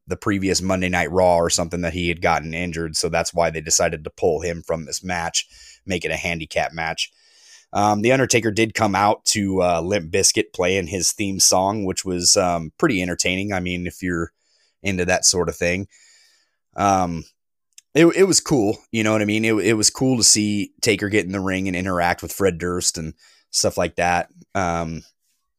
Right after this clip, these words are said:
it was very entertaining entrance. That, but that's, that's pretty much all I can take out of that match that was exciting, was watching him come down the ramp on his bike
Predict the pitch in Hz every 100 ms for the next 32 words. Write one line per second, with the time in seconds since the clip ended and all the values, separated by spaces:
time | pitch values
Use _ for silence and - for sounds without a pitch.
0 | _ _ _ - 139 151 143 170 160 160
1 | 135 156 139 139 127 87 120 117 113 117
2 | 139 143 98 131 139 - - 170 160 151
3 | 98 120 113 110 95 - _ - 131 -
4 | 104 104 90 98 82 101 98 95 - 92
5 | 76 92 87 - - 101 87 76 78 -
6 | - - 95 101 90 - - 98 107 101
7 | 98 98 92 - - 110 98 98 95 90
8 | 92 95 87 92 85 78 101 87 87 -